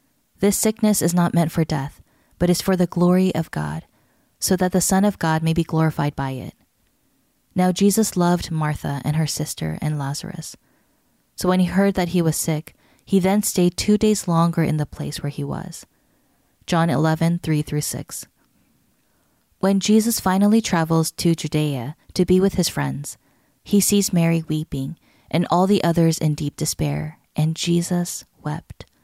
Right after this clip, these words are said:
Even though he knew he would raise Lazarus from the dead. Mary and Martha's sadness,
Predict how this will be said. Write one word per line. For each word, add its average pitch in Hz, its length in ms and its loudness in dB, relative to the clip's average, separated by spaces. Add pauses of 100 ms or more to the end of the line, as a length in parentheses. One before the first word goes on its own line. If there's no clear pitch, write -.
(600)
Even 214 320 6
though 196 160 4
he 190 240 0
knew 185 380 4
he 185 160 0
would 170 160 2
raise 165 240 0
Lazarus 165 440 0
from 165 160 -4
the 151 120 -4
dead. - 340 -8 (600)
Mary 185 320 4
and 185 120 2
Martha's 165 400 2
sadness, 165 600 0